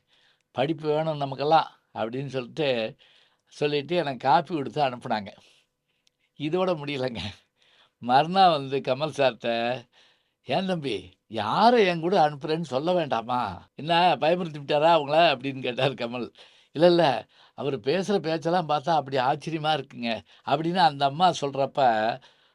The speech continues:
அவ்வளோ சந்தோஷமா இருந்ததுங்க. இன்னைக்கு நினைச்சு பாருங்க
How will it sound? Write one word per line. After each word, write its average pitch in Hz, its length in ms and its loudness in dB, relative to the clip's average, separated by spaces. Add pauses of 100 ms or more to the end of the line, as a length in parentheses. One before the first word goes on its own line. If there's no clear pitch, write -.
(120)
அவ்வளோ 151 360 4
சந்தோஷமா 147 480 -2
இருந்ததுங்க. 104 440 -6 (580)
இன்னைக்கு 160 320 -4
நினைச்சு 143 320 -8
பாருங்க 131 440 -2